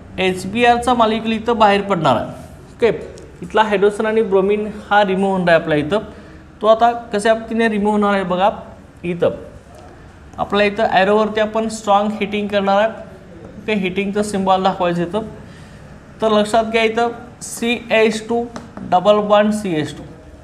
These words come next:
Carbon carbon single बॉन्डचं conversion आपलं काय होणार आहे? Carbon carbon double बॉन्डमध्ये होणार आहे इथं.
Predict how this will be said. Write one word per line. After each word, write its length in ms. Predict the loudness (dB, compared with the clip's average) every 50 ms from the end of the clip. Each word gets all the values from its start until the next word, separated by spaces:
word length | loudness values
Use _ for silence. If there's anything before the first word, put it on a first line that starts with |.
| -4 4
Carbon 340 | 6 6 6 4 2 -2 -2
carbon 420 | 2 2 4 4 4 2 0 -2 -4 -8 -14 -18 -20 -20 -20 -20 -20 -20 -20 -20 -20 -20 -20
single 480 | -16 -10 -6 -4 -2 2 6 6 6
बॉन्डचं 420 | 6 6 6 4 4 2 0 -2 -2
conversion 540 | 0 0 0 2 2 2 2 0 0 -2 -2
आपलं 220 | -2 -2 -4 -4
काय 200 | 0 2 2 2
होणार 220 | 2 2 2 0
आहे? 80 | 0 0 0 2
Carbon 320 | 2 2 2 2 -2 0
carbon 420 | 2 2 2 4 2 0 0 0 -6 -10 -14 -18 -16 -12
double 320 | -2 0 0 4 4 4 4
बॉन्डमध्ये 480 | 4 2 2 2 2 0 2 2 2 2
होणार 280 | 2 0 0 2 2 2
आहे 100 | 0 0
इथं. 140 | -2 -6